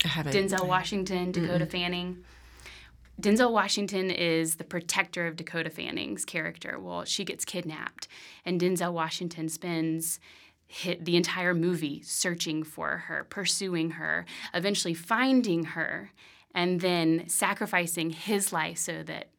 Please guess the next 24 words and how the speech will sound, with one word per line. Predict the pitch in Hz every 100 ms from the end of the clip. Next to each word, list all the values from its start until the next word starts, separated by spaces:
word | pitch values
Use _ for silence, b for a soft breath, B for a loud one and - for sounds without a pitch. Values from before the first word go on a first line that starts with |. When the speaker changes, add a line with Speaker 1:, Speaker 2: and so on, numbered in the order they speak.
| -
Speaker 2:
she | - 180
can | 175 165
live. | - - - -
Speaker 1:
Mm. | 175 156 156 B B - - - -
Speaker 2:
Well, | 208
that, | 233 220
like, | 196 190
tugs | - - 226 202
on | 165 170 -
everyone's | 196 202 196 185 165 156 160
heart | - 254 269 175 - - B B B -
because | 214 226 214 196 175 - B -
that's | - 254
what | 208
we | -
all | 185 196
want, | 190 196 -
right? | 175 233
We | 220 -
all | 208 226 214
want | 185 185 -
to | 202
know | 180 175 175
that | 160 160 165